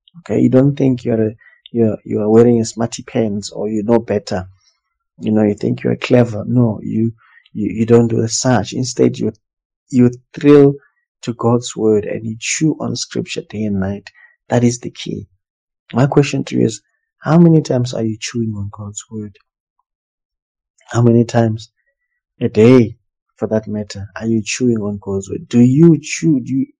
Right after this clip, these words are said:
do you chew in God, do you chew God's word daily?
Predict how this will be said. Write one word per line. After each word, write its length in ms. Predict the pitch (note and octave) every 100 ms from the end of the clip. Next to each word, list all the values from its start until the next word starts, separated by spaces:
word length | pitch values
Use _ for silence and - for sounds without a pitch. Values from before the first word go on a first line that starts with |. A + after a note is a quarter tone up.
| -
do 60 |
you 100 | C#3+ D3
chew 280 | - G3+
in 140 | D#3+ B2+
God, 260 | - A2+ A#2+ - _ _ _
do 60 | B2
you 100 | B2
chew 300 | B2 - G3+
God's 360 | D3 B2 B2 -
word 200 | A#2+ A2+ _ _ _ _ _ _ _ _ _ _ _
daily? 540 | A#2 A#2+ C#3+ F2+ F2+